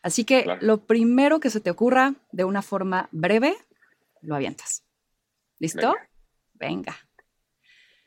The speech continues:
Speaker 1: ¿A qué suena el silencio?
Speaker 2: A la paz absoluta.
Speaker 1: ¿Qué encuentras en la profundidad del mar?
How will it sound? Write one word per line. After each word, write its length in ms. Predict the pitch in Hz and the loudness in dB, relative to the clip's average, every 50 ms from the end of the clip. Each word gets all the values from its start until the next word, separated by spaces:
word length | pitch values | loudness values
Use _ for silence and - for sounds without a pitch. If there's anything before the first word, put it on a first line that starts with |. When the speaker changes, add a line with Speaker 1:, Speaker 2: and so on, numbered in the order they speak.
| _ _ _ _ _ | _ _ _ _ _
Speaker 1:
¿A 100 | - 208 | -6 -2
qué 120 | 214 - 294 | 0 0 0
suena 320 | - - 294 277 269 269 | 2 4 4 6 6 4
el 60 | 254 | 4
silencio? 640 | 240 - 220 202 180 160 147 - - 156 151 156 _ _ _ _ _ _ _ _ _ _ _ _ _ _ _ _ _ _ _ _ _ _ _ _ _ _ | 0 -2 -2 0 0 0 0 -2 -4 -12 -16 -18 _ _ _ _ _ _ _ _ _ _ _ _ _ _ _ _ _ _ _ _ _ _ _ _ _ _
Speaker 2:
A 80 | - 90 | -4 -2
la 160 | 90 82 - | -2 -2 -2
paz 200 | - 95 - - | -4 -6 -4 -6
absoluta. 520 | 101 - - 85 78 80 - - - - - - - - - - - - _ _ _ _ _ _ _ _ _ _ _ _ _ _ _ _ _ _ _ _ _ - | -8 -8 -10 -10 -10 -10 -12 -12 -14 -16 -16 -18 -20 -20 -20 -20 -20 -20 _ _ _ _ _ _ _ _ _ _ _ _ _ _ _ _ _ _ _ _ _ -2
Speaker 1:
¿Qué 100 | - 226 | 0 0
encuentras 720 | 233 247 233 - 226 214 196 180 170 175 175 190 214 - | 0 0 0 0 0 0 2 2 0 0 0 0 -2 -2
en 140 | 202 165 156 | 2 2 4
la 100 | 160 151 | 2 2
profundidad 640 | 143 - - - - 156 151 147 147 151 147 147 151 | 0 -6 -10 -8 -6 -4 -2 -2 -2 -2 -2 -4 -4
del 160 | 147 147 143 | -4 -4 -2
mar? 220 | 147 135 143 143 | -2 -4 -4 -6